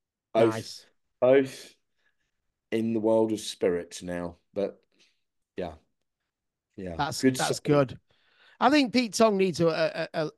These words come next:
Speaker 2: you know, a bust as well. He's done, he's done great. I met him over here, Pete, and he, he, he also played at Blanche's after you. And he was like, you know, not drinking,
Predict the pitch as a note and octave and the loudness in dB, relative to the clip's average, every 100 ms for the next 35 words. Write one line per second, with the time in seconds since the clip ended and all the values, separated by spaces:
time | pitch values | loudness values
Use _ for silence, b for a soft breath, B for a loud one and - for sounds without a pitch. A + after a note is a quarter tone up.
0 | - F#3 D3+ C#3 C#3 C#3+ C3 D3 - D3 | -8 -4 -2 -2 -4 -6 -6 -8 -6 -8
1 | B2+ D#3 D#3 D3+ E3 D3 G3 D#3 D#3 C#3 | 0 2 4 4 0 -2 -2 -4 -4 -4
2 | B2 C3+ C3+ C#3+ - F#3 C4 C#4+ A#3+ A#3 | -2 -2 -2 -4 -2 2 4 6 8 8
3 | F3+ F#3+ G3 D#3 F3+ F3 D#3 D3 - F3 | 6 4 2 0 0 0 0 -6 -8 -12
4 | - G3+ F3 A3+ A3 F#3 - D3 D#3+ D#3 | -6 -6 -4 0 2 2 -2 -2 -2 -2
5 | C#3+ D3 D3 - C3+ C3 - C#3+ E3+ D3+ | -4 -2 -2 -2 -4 -4 -2 0 2 2
6 | b b b b - F3+ F#3+ D#3+ F3 F#3 | b b b b -2 0 2 2 4 2
7 | E3+ D#3 F3+ D#3 E3+ F3 E3 F3 E3 D#3+ | 2 2 0 0 -2 -2 -2 -4 -4 -8